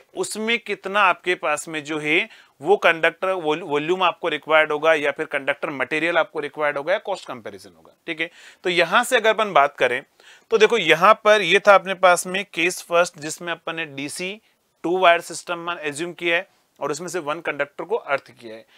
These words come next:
अब यहाँ पर दूसरा केस क्या होगा, डीसी टू वायर सिस्टम ही होगा, लेकिन मिड पॉइंट जो है उसको अपन क्या मान के चलेंगे, अर्थ अपन मान के चलेंगे। तो यहाँ पर क्या आएगा समझना, डीसी सेकंड केस जो होगा अपन बात करें, सेकंड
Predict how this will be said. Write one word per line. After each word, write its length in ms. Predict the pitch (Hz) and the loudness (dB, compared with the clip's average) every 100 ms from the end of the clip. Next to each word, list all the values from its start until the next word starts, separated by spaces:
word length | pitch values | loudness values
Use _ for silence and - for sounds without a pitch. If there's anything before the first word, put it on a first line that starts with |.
| _ _ - | _ _ -2
अब 140 | 196 | 0
यहाँ 300 | 170 165 190 - | 2 2 2 2
पर 100 | 220 | -2
दूसरा 300 | 180 175 214 | -4 -4 -4
केस 220 | 190 190 | -2 -4
क्या 140 | - 175 | -2 0
होगा, 240 | 160 196 _ _ _ _ | 0 -2 _ _ _ _
डीसी 560 | 127 175 170 214 220 220 _ _ _ _ - | -6 -4 -2 -4 -4 -6 _ _ _ _ -2
टू 160 | 214 240 | 2 8
वायर 220 | 226 214 | 8 8
सिस्टम 440 | - 190 214 196 | 2 -8 -6 -4
ही 80 | 202 | -2
होगा, 320 | 196 180 190 | -2 2 2
लेकिन 360 | 180 143 160 190 | 2 -2 -2 -2
मिड 280 | 160 214 220 | 0 0 0
पॉइंट 220 | 233 208 | -2 -4
जो 120 | 175 190 | -6 -4
है 80 | |
उसको 240 | 196 - 190 | -4 -6 -10
अपन 160 | 190 | -8
क्या 140 | 170 175 | -4 -2
मान 200 | 165 160 | -2 -6
के 100 | 165 | -8
चलेंगे, 380 | 175 151 160 220 | -8 -6 -4 -6
अर्थ 400 | - 143 151 147 | -2 0 0 -2
अपन 180 | - | -6
मान 180 | 135 117 | -8 -10
के 120 | 104 | -12
चलेंगे। 420 | 110 104 90 85 69 _ _ | -16 -16 -18 -20 -20 _ _
तो 40 | 147 | -12
यहाँ 260 | 147 160 | -6 -4
पर 160 | 170 180 | -4 -4
क्या 140 | 170 | -2
आएगा 160 | 156 175 | -2 -2
समझना, 440 | 170 156 117 107 - _ _ _ _ - | -6 -10 -12 -16 -20 _ _ _ _ -14
डीसी 600 | 151 175 165 202 170 196 _ _ _ _ _ _ | -6 -4 -4 -6 -6 -8 _ _ _ _ _ _
सेकंड 360 | - 175 233 220 | -4 -2 -2 -2
केस 200 | 208 185 | -4 -4
जो 120 | 190 | -6
होगा 200 | 175 175 | -4 -4
अपन 240 | 175 170 151 | -4 -6 -2
बात 240 | 151 - | -4 -4
करें, 260 | 151 156 175 | -10 -8 -8
सेकंड 420 | 170 151 175 175 | -8 -8 -10 -14